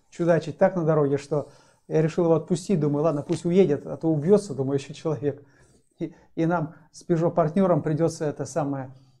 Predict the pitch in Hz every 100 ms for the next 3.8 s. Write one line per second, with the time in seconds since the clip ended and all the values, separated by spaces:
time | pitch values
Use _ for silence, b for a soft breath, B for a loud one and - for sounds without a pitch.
0 | - 170 170 170 - 151 - 156 151 180
1 | - 190 - 180 190 170 165 139 - _
2 | 175 b b b 175 160 - - 180 165
3 | 147 - 143 - 151 143 131